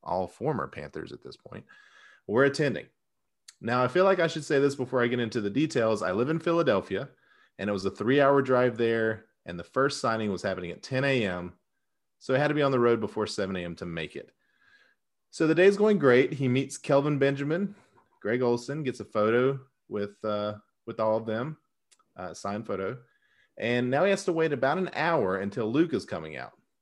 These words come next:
At this point, it's mid-afternoon, and I'm tired and not looking forward to a three-hour ride home. So I decide to take a cat nap in the car until it's time for Luke.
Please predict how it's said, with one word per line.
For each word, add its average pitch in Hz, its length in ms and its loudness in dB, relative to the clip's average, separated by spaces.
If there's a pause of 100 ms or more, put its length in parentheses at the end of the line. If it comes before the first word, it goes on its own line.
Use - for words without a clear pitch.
(280)
At 107 100 -4
this 139 160 -4
point, 139 300 0
it's 113 80 -4
mid-afternoon, 123 760 0 (140)
and 95 100 -6
I'm 101 120 -4
tired 120 400 0
and 98 100 -4
not 110 240 -2
looking 127 300 -4
forward 104 580 -4
to 104 120 -4
a 92 100 -2
three-hour 107 680 -2
ride 98 300 -2
home. 90 380 -8 (640)
So - 120 -8
I 160 60 2
decide 170 300 0
to 165 60 -2
take 160 220 -4
a 156 60 -2
cat 147 300 -2
nap 101 240 -4
in 110 80 -6
the 113 80 -8
car 101 340 0
until 95 280 -4
it's 92 120 -10
time 87 220 -10
for 101 100 -10
Luke. 85 300 -10